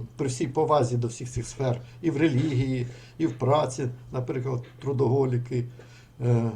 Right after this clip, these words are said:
в сфері оздоровчих програм, в спорті нав-, навіть.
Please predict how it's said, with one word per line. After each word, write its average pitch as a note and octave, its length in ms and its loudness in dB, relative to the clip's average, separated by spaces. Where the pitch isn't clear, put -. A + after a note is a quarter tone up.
в - 40 -16
сфері F3 300 2
оздоровчих D3+ 680 2
програм, C3 560 0
в A#2+ 60 -4
спорті D#3 960 2
нав-, C#3 440 -4
навіть. B2 480 -2